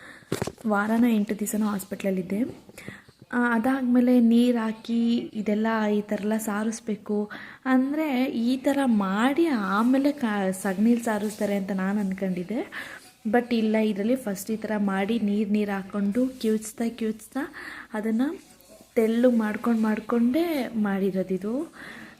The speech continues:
ನಂಗೆ ತುಂಬಾನೇ ಇಷ್ಟ ಆಯ್ತು ಇದೆಲ್ಲ ನೋಡಿ. ಅದಕ್ಕೆ ಇದೊಂದು ಕ್ಲಿಪ್ಪಿಂಗ್‌ನ ನಿಮ್ ಜೊತೆ ಶೇರ್ ಮಾಡ್ತೇನೆ. ನೋಡಿರೋರು ಇರ್ತಾರೆ, ನೋಡಿಲ್ದೇವ್ರು ಇರ್ತಾರೆ.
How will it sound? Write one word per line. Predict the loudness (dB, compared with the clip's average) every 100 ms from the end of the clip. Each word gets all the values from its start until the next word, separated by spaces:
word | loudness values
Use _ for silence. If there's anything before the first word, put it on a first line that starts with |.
| 0
ನಂಗೆ | 0 0
ತುಂಬಾನೇ | 0 0 2 2 4 4
ಇಷ್ಟ | 4 0 -4
ಆಯ್ತು | -4 -4
ಇದೆಲ್ಲ | -2 -2 -2
ನೋಡಿ. | -2 0 0
ಅದಕ್ಕೆ | -2 -4 -6
ಇದೊಂದು | -4 -2 -4
ಕ್ಲಿಪ್ಪಿಂಗ್‌ನ | -4 -4 -2 0
ನಿಮ್ | 0 0 -2
ಜೊತೆ | -4 -4
ಶೇರ್ | -2 0
ಮಾಡ್ತೇನೆ. | 0 -2 -2 0
ನೋಡಿರೋರು | 0 -2 0 0 0
ಇರ್ತಾರೆ, | -2 -4 -2
ನೋಡಿಲ್ದೇವ್ರು | -2 -2 0 0 0 -2
ಇರ್ತಾರೆ. | -2 -4 -6 -6